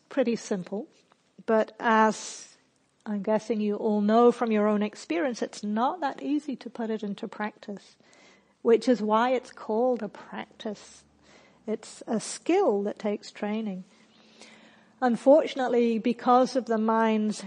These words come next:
neural plasticity, each moment of mindfulness makes it more likely and more easy for another one to occur.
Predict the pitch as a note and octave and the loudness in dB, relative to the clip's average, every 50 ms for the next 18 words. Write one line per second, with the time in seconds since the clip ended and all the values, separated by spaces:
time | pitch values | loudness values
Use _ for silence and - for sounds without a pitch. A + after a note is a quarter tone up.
0 | G3+ - - A3+ A3 A#3+ A3+ A3+ A3 G#3 G#3+ - - G#3 G3+ G3 - - - - | -14 -10 -4 -2 0 2 2 2 2 -2 -4 -2 -2 -2 -2 -2 -4 -8 -6 -6
1 | F4 - - E4 - - A3+ G#3 G#3 G3+ - _ - _ _ _ _ _ _ _ | -6 -6 -6 -10 -8 -6 -6 -4 -4 -6 -10 _ -20 _ _ _ _ _ _ _
2 | _ _ _ _ _ _ - C4+ D4 D4 - - - C4+ C4+ C#4 C4+ C4 B3 - | _ _ _ _ _ _ 0 2 2 2 0 -4 -4 0 0 2 2 2 0 -2
3 | A#3+ G#3+ F3 G#3+ G#3+ G#3+ A3 A#3+ C4+ C#4+ - - C4 A3 G#3+ G#3 G#3 - - - | -2 -4 -2 -2 -2 0 0 -2 -2 -4 -6 -8 -6 -4 -4 -4 -6 -8 -12 -20
4 | - - A3 G#3+ A#3 A#3+ B3 B3+ - - C4 - - A3 A#3 A#3 A3+ A3 G#3+ G#3+ | -12 -6 -2 2 2 2 2 2 0 0 0 0 0 -2 -4 -2 0 0 0 0
5 | G#3 G#3 A3+ B3+ - - - - A3+ G#3 G3+ A#3 B3+ - _ _ _ _ _ _ | 0 0 0 -2 -4 -8 -6 -4 -4 -4 -4 -6 -8 -12 _ _ _ _ _ _
6 | _ _ _ - - A#3 G#3 G#3 G#3 A3 G#3+ G#3+ G#3+ G#3 - B3 B3 C4 C#4 B3+ | _ _ _ -10 -6 -4 -2 0 0 2 2 2 0 0 2 4 6 6 6 6
7 | - A3 G#3 G#3 - - - G#3+ G#3 G#3 G#3 G#3 G#3 G#3+ A3 A#3 B3+ A#3+ A#3 G#3+ | 4 0 -4 -6 -6 -6 -4 -4 -2 -2 -2 -2 -2 -2 -2 0 0 -2 -2 -2
8 | G3 G3 G3+ F#3+ G3+ G3 - _ _ _ _ - - A3+ G#3 G3 G3 - - - | -4 -6 -6 -8 -10 -12 -16 _ _ _ _ -12 -8 -6 -6 -6 -6 -8 -12 -12
9 | A#3 A#3 A3 G3 F#3+ | -10 -8 -8 -10 -12